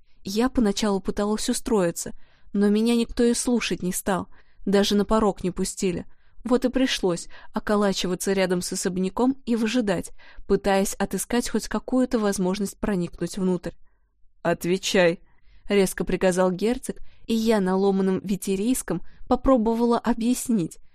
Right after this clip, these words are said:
что и рада бы работать, да никто не берет. «Так уж никто». Темный сапфир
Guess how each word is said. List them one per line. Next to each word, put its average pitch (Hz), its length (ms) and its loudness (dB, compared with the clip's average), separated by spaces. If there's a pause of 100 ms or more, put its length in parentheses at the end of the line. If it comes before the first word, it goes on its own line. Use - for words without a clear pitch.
что - 240 0
и 226 100 6
рада 180 280 0
бы 170 140 0
работать, 247 480 0 (240)
да 269 120 4
никто 254 360 2
не 175 140 2
берет. 185 440 0 (840)
«Так 185 260 4
уж - 160 -6
никто». - 480 -2 (680)
Темный 180 380 -2
сапфир - 520 -2